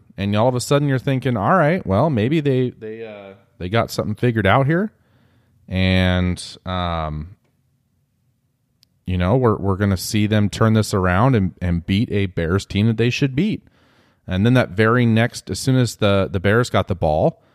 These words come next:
um, you saw an amazing, um, interception. Uh, just frickin' was, wh-, who was it? Jordan Lewis, uh, right by the pylon as they went down the field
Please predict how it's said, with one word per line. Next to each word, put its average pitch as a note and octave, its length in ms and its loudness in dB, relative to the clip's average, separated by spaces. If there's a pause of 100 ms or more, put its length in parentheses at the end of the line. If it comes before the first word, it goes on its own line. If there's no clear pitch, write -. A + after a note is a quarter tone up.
(420)
um, F2+ 540 0
you E2 80 -8
saw A2 320 0
an F#2 40 0
amazing, F2 680 0 (320)
um, D#2+ 380 -4
interception. F#2 800 -2 (540)
Uh, D2+ 540 -4 (280)
just - 340 -2
frickin' F#2 500 -2
was, D#2 160 -4
wh-, - 20 -8
who F2+ 300 2
was F2+ 180 2
it? C2 80 -8
Jordan G2 340 4
Lewis, E2+ 420 0 (280)
uh, D2 480 -4 (1500)
right F2+ 460 2
by F#2 100 4
the D#2+ 80 0
pylon D2 580 -2 (120)
as D#2+ 140 -8
they E2 80 -2
went D2+ 160 -4
down D2+ 160 -4
the C#2 60 -10
field C#2 420 -8